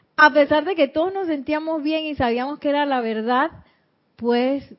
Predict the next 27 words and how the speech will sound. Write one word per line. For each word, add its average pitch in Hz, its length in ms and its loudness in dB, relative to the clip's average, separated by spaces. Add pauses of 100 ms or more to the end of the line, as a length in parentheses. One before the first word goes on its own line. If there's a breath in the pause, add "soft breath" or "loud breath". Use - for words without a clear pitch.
todavía 214 380 -4
había 220 240 -4
gente 233 380 -6
que 208 140 -6
le 180 140 -10
costaba 165 720 -8 (520)
y 190 140 -10
se 190 140 -14
podía 190 460 -4
ver. 165 240 -6 (640 loud breath)
Y 330 180 2
un 349 120 -4
poco 359 260 4
eso 349 160 2
es 349 80 0
lo 311 140 2
que 302 100 0
el 285 80 0
amado 285 320 -2
Feng 277 280 -8
Wei 247 220 0
nos, 240 300 -6 (140)
eh, 190 340 -8
va 202 240 -2
a 208 40 -2
hablar 208 300 -2
hoy, 202 360 -6